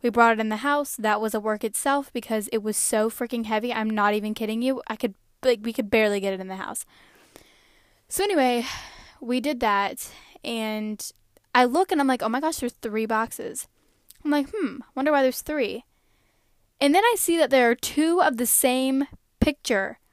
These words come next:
on the boxes. And I'm like, "Okay, maybe, you know, maybe this thing is just so big it had to be split up into two boxes. Like, they, they couldn't fit all the pieces into the one box. They had to use another box."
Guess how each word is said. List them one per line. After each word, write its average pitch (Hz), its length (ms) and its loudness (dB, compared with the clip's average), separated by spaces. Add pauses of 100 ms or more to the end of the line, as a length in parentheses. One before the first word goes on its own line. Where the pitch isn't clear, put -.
(960)
on 233 420 2 (180)
the 220 120 -2
boxes. - 720 -2 (720)
And 220 80 -6
I'm 220 100 -4
like, 214 200 -6
"Okay, 294 560 0 (120)
maybe, 330 800 2
you 285 160 -4
know, 254 220 2
maybe 247 240 -2
this 320 180 -4
thing 320 140 0
is 277 120 2
just 269 140 -4
so 247 220 4
big 233 200 4
it 233 100 -2
had 226 200 -2
to 220 60 0
be 208 340 -6 (160)
split - 440 0
up 226 180 2
into 214 240 -4
two 214 580 -2
boxes. 262 600 2
Like, 208 160 -2
they, 214 320 -4
they 220 100 -4
couldn't 240 240 -4
fit 226 160 0
all 220 120 4
the 208 60 -8
pieces 208 380 -8
into 202 180 -4
the 196 100 -6
one 190 200 -6
box. 220 280 0
They 220 140 -6
had 220 100 -8
to 214 60 -10
use 190 100 -12
another 226 240 -2
box." - 500 -8